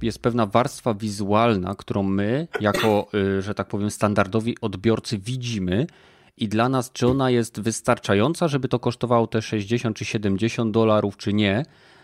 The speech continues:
e, to jest dosyć subiektywne, ale trzeba wziąć, dodać, e, że tam, e, to jest jedna z pierwszych gier, która ma pełen voice-over całego gameplayu, gdzie, e, mamy audiodeskrypcję tego, co się dzieje na ekranie.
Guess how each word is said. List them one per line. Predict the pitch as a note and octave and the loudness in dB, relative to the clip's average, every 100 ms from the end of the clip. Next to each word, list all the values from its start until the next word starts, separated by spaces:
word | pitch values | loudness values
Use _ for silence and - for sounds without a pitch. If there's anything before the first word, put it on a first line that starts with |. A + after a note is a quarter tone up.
| - | -2
e, | G#2 G#2 | 0 2
to | - | 2
jest | B2+ B2+ | 0 2
dosyć | A#2+ A#2 A#2+ - | -2 -2 -4 -6
subiektywne, | A#2 A2+ - - G2 F#2 - | -2 -2 0 0 0 -2 -4
ale | G2+ A2 - - - | 0 0 -4 -20 -20
trzeba | - A#2+ C#3 | -2 0 2
wziąć, | C3+ C3+ A#2+ - - | 2 0 -2 -6 -8
dodać, | A#2 A#2+ B2 - A#2+ | -2 0 0 -2 -6
e, | A#2 A2 | -2 -2
że | G2+ A2 | 0 -2
tam, | - A#2 A#2+ | 0 0 0
e, | A#2 G#2 G2+ - | 0 -2 -4 -4
to | A2+ | -2
jest | G2+ | 0
jedna | A#2+ A#2 A#2+ | 0 0 -2
z | - | -4
pierwszych | - C3+ D3 D3+ B2+ | 0 0 0 -6 -4
gier, | A#2+ G#2+ G#2 C#3+ | 0 0 0 -4
która | - B2 A#2 | -4 -2 2
ma | A#2 A2 | 2 0
pełen | - B2+ C3+ B2+ | 2 2 2 0
voice-over | A2+ A2+ - - A#2 G2+ G#2+ A#2 | 0 -2 -2 0 0 2 0 0
całego | - A2 A#2 C3 | 0 0 2 0
gameplayu, | A#2+ A#2 G#2+ G#2 F#2 F#2 A#2 - - - _ - | -2 -2 -2 -2 -2 0 -4 -6 -18 -20 _ -12
gdzie, | G2 - A2+ G#2+ G#2+ | -8 0 2 2 0
e, | A#2+ G#2+ G#2 | -2 -2 0
mamy | A2 A#2+ A#2+ A#2 | 0 2 0 0
audiodeskrypcję | B2 B2+ B2 A#2+ A#2+ A2+ - B2+ C3 - C3 B2+ | -2 -2 -2 0 0 -2 -4 -4 -4 -4 -4 -4
tego, | - A#2+ B2+ | 0 0 0
co | A#2+ A#2+ | -4 -4
się | A#2+ | -6
dzieje | G2 A#2 A#2+ | -2 2 2
na | G#2+ A2 | 0 -2
ekranie. | A2+ - A#2+ G2+ F#2 | -4 -2 -2 -2 -4